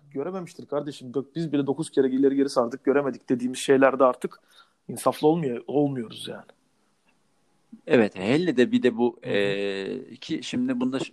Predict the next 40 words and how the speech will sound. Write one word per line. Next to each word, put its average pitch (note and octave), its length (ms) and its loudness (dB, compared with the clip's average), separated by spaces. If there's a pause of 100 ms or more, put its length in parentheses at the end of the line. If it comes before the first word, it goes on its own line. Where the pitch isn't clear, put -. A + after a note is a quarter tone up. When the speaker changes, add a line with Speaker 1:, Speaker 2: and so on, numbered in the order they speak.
Speaker 2:
buradan B2 260 -4
söyleyeyim, B2+ 300 -4
bu A2 100 2
elle C3+ 380 0
oynama B2 360 -2
kuralını A#2+ 580 -6
biz A2 140 -8
biraz A2 240 -2
daha A#2+ 140 -2
dedikleyeceğiz. A#2+ 640 -12 (300)
Ve D3 40 0
Speaker 1:
Hı D3 40 2
hı. - 40 -16
Speaker 2:
bir E3+ 140 -6 (140)
ç-, - 140 -18 (500)
ve D3 120 -4
bir D#3+ 80 -2
çözüm C3+ 420 4
önerimiz G2 520 -4
var. - 260 -12
Speaker 1:
Evet. - 360 -6 (120)
Speaker 2:
Yani G2+ 160 4
Speaker 1:
Evet, G#3 100 6
Speaker 2:
böyle F#3 120 6
Speaker 1:
var, F#3 120 6
var G#3+ 160 4
yani. A#2 360 -2
Şimdi A#2+ 340 -10 (1200)
Speaker 2:
e, G2+ 60 -8
Speaker 1:
sallamak B2 380 0
Speaker 2:
bunu - 60 -12
Speaker 1:
kolay. F3 160 6
Speaker 2:
anlatacağız. A2+ 800 -4 (160)
Speaker 1:
Hı - 60 -10
hı. B2+ 200 -12 (1600)
Speaker 2:
Ya - 200 -4
bu - 240 2
elle E3 300 0
oynama C#3 380 -6
kuralında, A2 640 -8